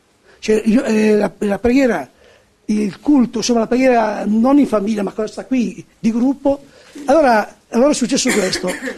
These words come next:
Mi ricordo che quei tempi lì andò anche loro anche a fare la novena, mi ricordo di questo, loro mettevano, hanno messo in tutto il salone i cartelloni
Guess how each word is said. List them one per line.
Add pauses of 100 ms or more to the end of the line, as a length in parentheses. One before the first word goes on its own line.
(100)
Mi
ricordo
che
quei
tempi
lì
andò
anche
loro
anche
a
fare
la
novena,
mi
ricordo
di
questo,
loro
mettevano, (220)
hanno
messo
in
tutto
il
salone (220)
i
cartelloni